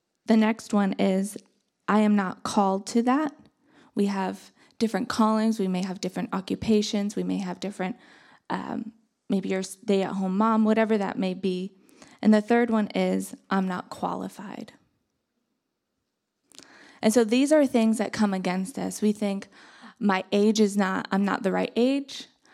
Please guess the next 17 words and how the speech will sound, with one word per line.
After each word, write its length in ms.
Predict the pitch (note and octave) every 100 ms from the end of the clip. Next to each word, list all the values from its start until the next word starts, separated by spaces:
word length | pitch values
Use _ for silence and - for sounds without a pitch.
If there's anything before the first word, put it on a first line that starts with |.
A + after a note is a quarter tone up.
| - - -
I 140 | F#3+
don't 200 | F#3+ F#3+
have 300 | F#3+ F#3+ F#3
the 100 | F#3+
right, 420 | F3+ F#3 D#3 - - -
uh, 280 | F#3 F3 -
education, 1000 | G3 F#3 F#3 C4 C4 B3+ A#3+ A#3+ B3 - - - _ _
um, 540 | F#3+ F#3+ F#3+ F#3 F3+ F#3 _ _ _ _ _ _ _ _ - -
whatever 340 | A3+ A#3+ C4+
that 200 | A3+ -
thing 220 | - F#3
is, 200 | F#3 F#3+ -
I 140 | G#3
get 220 | F#3+ G3+ -
very 280 | F3+ D3
nervous. 720 | F#3 G3+ C#4+ C#4+ C#4 C#4 - - -
<laughs> 120 | B3